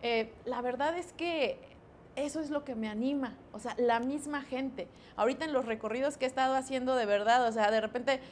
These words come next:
ya, ya me dicen que ya no, ni me parezco, y ya medio ahí quisieron grillarme en algunas publicaciones, "Ya ni se parece, ya ni está güerita".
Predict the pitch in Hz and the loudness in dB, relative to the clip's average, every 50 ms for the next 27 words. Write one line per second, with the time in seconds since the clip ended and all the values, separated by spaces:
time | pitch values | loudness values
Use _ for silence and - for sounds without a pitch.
0 | - - - - 240 262 269 220 254 262 277 294 302 302 285 311 320 294 240 247 | -18 -4 2 4 6 6 6 6 4 2 4 4 2 2 2 2 0 0 0 0
1 | 233 220 240 254 277 294 277 247 254 247 240 226 226 220 226 214 208 233 294 320 | 2 2 2 2 2 0 -2 0 0 0 0 0 -2 0 0 2 2 2 2 0
2 | - - 285 254 247 240 247 254 269 277 269 220 247 240 226 226 220 214 233 285 | 0 -2 -2 0 4 4 4 6 4 2 2 0 0 0 2 4 4 4 4 4
3 | - - 277 269 262 247 269 277 262 233 208 214 214 240 254 269 269 269 254 233 | 0 -6 -6 -2 -2 -2 -2 -2 -2 -2 -2 2 4 4 4 4 2 0 0 0
4 | 226 214 214 226 240 254 269 269 - - 220 220 233 220 220 226 254 262 262 269 | 0 0 -2 -2 -2 0 -2 -2 -2 -4 -8 -8 -6 -6 -4 -4 -4 -4 -2 -2
5 | 370 415 440 403 370 320 330 330 - 392 427 392 381 392 403 403 392 359 359 330 | -2 -2 -2 -2 -2 -4 -4 -4 -2 -2 0 0 -2 -2 -4 -4 -2 -2 -2 0
6 | 349 349 349 339 349 320 | 0 0 0 0 -2 -4